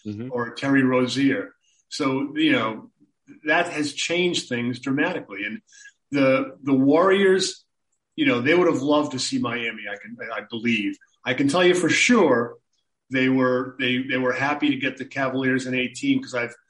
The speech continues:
Speaker 2: spoken to the coach and I've spoken to players about that, you know, in, in the years since,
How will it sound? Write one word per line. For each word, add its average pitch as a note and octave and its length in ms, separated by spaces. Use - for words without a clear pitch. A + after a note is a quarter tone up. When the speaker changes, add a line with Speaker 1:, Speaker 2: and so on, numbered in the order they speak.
Speaker 2:
spoken D3 520
to C3 360
the B2+ 100
coach C3+ 420
and A#2 100
I've A2 80
spoken B2+ 380
to A#2 40
players C3 420
about A#2 320
that, G#2+ 240
you B2+ 120
know, A2+ 100
in, B2 300
in B2 120
the B2 80
years B2+ 400
since, - 460